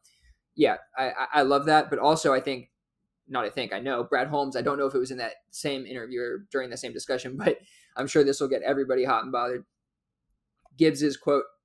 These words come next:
"special weapon," like Marshall Faulk or Christian McCaffrey, right? So, you know, he's getting the, uh, the, the Ron <laughs> Rivera treatment,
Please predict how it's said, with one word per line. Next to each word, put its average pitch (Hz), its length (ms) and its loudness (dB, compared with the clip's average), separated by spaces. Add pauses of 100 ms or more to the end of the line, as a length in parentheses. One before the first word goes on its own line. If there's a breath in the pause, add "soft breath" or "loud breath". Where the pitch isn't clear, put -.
(260)
"special 156 480 0
weapon," 135 420 0 (140)
like 131 320 0 (500)
Marshall 135 320 -2
Faulk 131 340 -2
or 127 100 -8
Christian 131 300 -8
McCaffrey, - 540 -8 (760)
right? 139 260 2 (380)
So, 139 320 2
you 160 160 0
know, 139 160 0
he's 139 180 -4
getting 147 260 0
the, 147 220 -2
uh, 135 200 -2
the, 131 800 -4 (120)
the 139 140 0
Ron 147 500 0
<laughs> - 40 -6
Rivera 160 500 4
treatment, 170 540 2